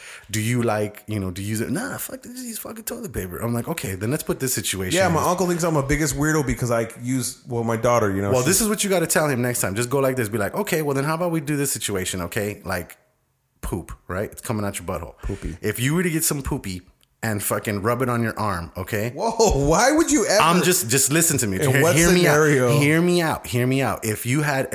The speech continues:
Speaker 1: or, or, or by accident, okay, your kid, he's fucking crazy, throws poop at your fucking arm, right? Would you
Speaker 2: You
Speaker 1: ju-,
Speaker 2: got a
Speaker 1: would
Speaker 2: fucking
Speaker 1: you ju-,
Speaker 2: monkey as a
Speaker 1: would you
Speaker 2: kid?
Speaker 1: just, would you just use toilet paper to clean off your arm?
Speaker 2: I mean,
Speaker 1: Wouldn't you fucking go, like, clean the entire arm off, like,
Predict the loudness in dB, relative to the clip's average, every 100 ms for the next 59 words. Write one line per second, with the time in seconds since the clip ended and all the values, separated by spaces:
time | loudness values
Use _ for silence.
0 | -4 -2 -2 -2 0 2 2 2 0 -2
1 | -4 -4 -2 -2 -4 -2 0 0 -2 -6
2 | -8 -4 -2 -2 -4 -4 -4 -6 -4 -6
3 | -4 -4 -4 -4 -4 -4 -4 -4 -4 -10
4 | -20 _ _ -8 -2 2 2 4 4 4
5 | 4 6 6 6 4 4 4 6 6 6
6 | 6 6 4 2 2 2 2 0 2 0
7 | 2 2 2 2 0 0 -2 -2 -2 0
8 | 0 0 -2 -2 -4 -6 _ _ _ _
9 | _ _ _ -12 -10 -8 -10 -10 -12 -14
10 | -10 0 2 2 2 0 0 0 0 0
11 | 0 -2 -6 -8 -6 -4 0 2 2 0
12 | 0 0 0 0 0 0 -2 -2 -6